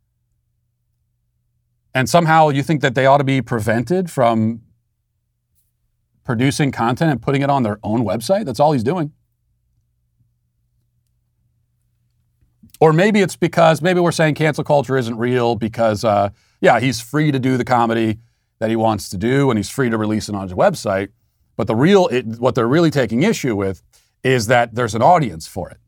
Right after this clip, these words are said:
That's what they really are upset about. That probably,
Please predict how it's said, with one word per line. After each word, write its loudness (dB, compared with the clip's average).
That's 0
what 0
they 0
really 4
are 2
upset -6
about. -14
That -2
probably, 2